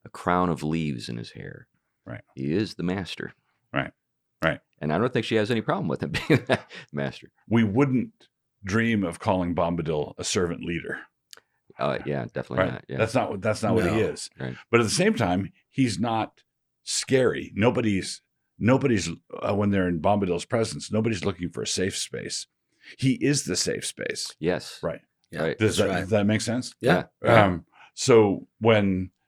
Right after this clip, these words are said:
Speaker 2: when we're up against the lies of feminism and the lies of egalitarianism, one of the first things that will be said is, What you're arguing for is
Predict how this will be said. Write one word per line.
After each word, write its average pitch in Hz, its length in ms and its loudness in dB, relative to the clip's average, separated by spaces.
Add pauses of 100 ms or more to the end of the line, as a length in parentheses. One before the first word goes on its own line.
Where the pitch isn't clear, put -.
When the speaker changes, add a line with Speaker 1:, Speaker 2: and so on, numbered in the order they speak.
(280)
Speaker 2:
when 107 320 4
we're 127 260 6
up 120 200 4
against 92 600 -4
the 78 280 2 (500)
lies 90 460 0
of 78 100 -10
feminism 87 720 -4
and 80 120 -6
the 78 80 -6
lies 85 320 -2
of 76 80 -8
egalitarianism, 82 1080 -6 (560)
one 107 340 2
of 92 140 2
the 87 160 2
first 113 320 0
things 95 240 -2
that 87 80 -2
will 82 80 -4
be 78 80 -8
said 82 580 -4
is, 85 380 -10 (380)
What - 240 0
you're 92 180 -2
arguing 85 400 0
for 78 380 -2
is - 240 -8